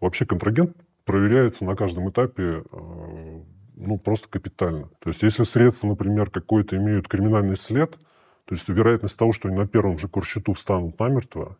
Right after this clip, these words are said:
и будут запрошены дополнительные документы, равняется практически ста процентам.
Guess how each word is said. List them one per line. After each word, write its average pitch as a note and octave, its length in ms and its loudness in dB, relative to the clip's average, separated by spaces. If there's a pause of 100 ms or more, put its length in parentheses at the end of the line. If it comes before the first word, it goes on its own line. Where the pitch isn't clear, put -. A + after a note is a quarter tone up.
и F2+ 280 0
будут F2+ 300 0
запрошены F2 640 0
дополнительные F#2 580 0
документы, G2+ 540 0
равняется F#2+ 420 -2
практически - 440 -6
ста F2+ 160 -4
процентам. - 580 -6